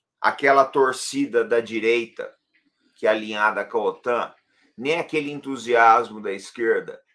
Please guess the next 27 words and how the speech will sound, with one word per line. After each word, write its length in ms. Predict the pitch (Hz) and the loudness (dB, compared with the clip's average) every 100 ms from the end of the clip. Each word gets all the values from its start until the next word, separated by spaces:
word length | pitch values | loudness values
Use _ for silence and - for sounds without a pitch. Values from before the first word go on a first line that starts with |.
| _ - | _ -4
de 100 | 123 | -2
achar 340 | 120 - 113 | 0 0 -2
que 60 | - | -2
os 60 | |
Estados 300 | - 120 110 | -4 -4 -6
Unidos 180 | 113 110 | -12 -12
estão 160 | - 107 | -8 -8
acabando. 420 | - 120 - - _ | -8 -10 -10 -16 _
Na 220 | - 139 135 | -2 0 0
minha 360 | 131 170 196 | -4 -10 -10
opinião, 720 | 170 - 147 120 107 117 104 _ | -12 -16 -16 -10 -6 -6 -8 _
os 140 | 101 | -20
Estados 320 | - 127 120 113 | -6 -2 -2 -4
Unidos 340 | 123 131 110 | -12 -14 -10
não 160 | 123 170 | -8 -8
estão 400 | - - 135 131 | -12 -12 -10 -12
indo 220 | 139 135 | -14 -8
ladeira 380 | 131 131 123 131 | -6 -6 -2 -2
abaixo, 420 | 104 78 76 - - _ _ | -2 -8 -10 -16 -20 _ _
mas 960 | 113 131 139 156 170 - - - - - _ _ | -14 4 4 6 2 -2 -10 -12 -16 -20 _ _
eles 220 | - 123 | -14 -8
já 160 | 120 143 | -4 -2
estão 300 | 135 - 131 | -4 -8 -6
na 100 | 135 | -4
direção 760 | 131 131 127 - 147 117 120 - _ _ _ _ _ _ _ | -2 -2 -2 -4 -4 -4 -6 -12 _ _ _ _ _ _ _
do, 260 | 95 98 - | -6 -6 -6
da, 720 | 107 113 113 104 90 - | 0 4 6 4 0 -6